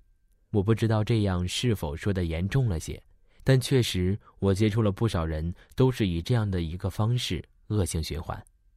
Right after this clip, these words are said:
也许有时候你会坚持两三天学习，但是一破戒，你又会把学习看作是没用的，也就不坚持学了。但过了一段时间，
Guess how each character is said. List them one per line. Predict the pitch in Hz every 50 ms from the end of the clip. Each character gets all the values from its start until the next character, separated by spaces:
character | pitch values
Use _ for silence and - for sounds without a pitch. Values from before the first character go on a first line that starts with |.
| _ _ _ _ _ _ _ -
也 | 120 139
许 | 143 - 160 147
有 | 127 98 85
时 | - - 95
候 | 92 - 110 104 95 90 - - _ _ _
你 | - 95
会 | - 101 98
坚 | 92 107 104 107
持 | - -
两 | 87 80 73
三 | - - 92
天 | 92 - 98 98
学 | 95 - 85 87
习， | - - - 73 64 80 78 - - - -
但 | - - 92 87
是 | - 80
一 | 78 80 92
破 | 95 - - 107 95
戒， | - - 113 95 - - - _ _ _ _ _
你 | - 95 113
又 | 135 143 131
会 | - - 113 101
把 | 90 82 78
学 | 80 - 85 87
习 | 87 - - 76 78 82 90
看 | - - 110 90
作 | 95 90
是 | 82 - -
没 | 82 80 82
用 | 98 117 120 110
的， | 82 - - - - _ _ _ _ _ _ -
也 | - 87 85
就 | 80 92 85 78 - _ _ _ -
不 | - 110
坚 | 92 - 95 87
持 | 85 - -
学 | - - 62 65
了。 | - - - _ _ _ _ _ _ _ _ _ _ _ _ _ _ - -
但 | - 104 101 98 98 98
过 | - 120 113
了 | 101 92
一 | 90
段 | 87 98 92 87
时 | - - 82
间， | - - 92 92 98